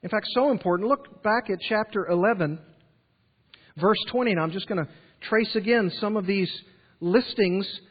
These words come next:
of this family of words here that means to think, phroneo. He, you remember, he tells the Gentiles who've been brought in by election through the cross of Christ into the body of Christ.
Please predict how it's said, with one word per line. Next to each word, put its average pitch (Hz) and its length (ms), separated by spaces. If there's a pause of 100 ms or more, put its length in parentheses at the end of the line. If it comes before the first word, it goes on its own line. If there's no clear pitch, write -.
(180)
of 85 140
this 92 160 (1160)
family 233 380
of 190 120
words 220 420
here 180 320 (300)
that 202 140
means 196 280
to 226 100 (100)
think, 277 340
phroneo. 208 540 (760)
He, 220 200
you 208 160
remember, 247 240
he 208 80
tells 240 260
the 190 100
Gentiles 202 680 (540)
who've 202 140
been 196 180
brought 214 400
in 233 320
by 202 180
election 196 680 (920)
through 208 180
the 180 260 (400)
cross 233 380
of 262 120
Christ 196 640 (1200)
into 240 840
the 180 140
body 233 460
of 202 100
Christ. 180 640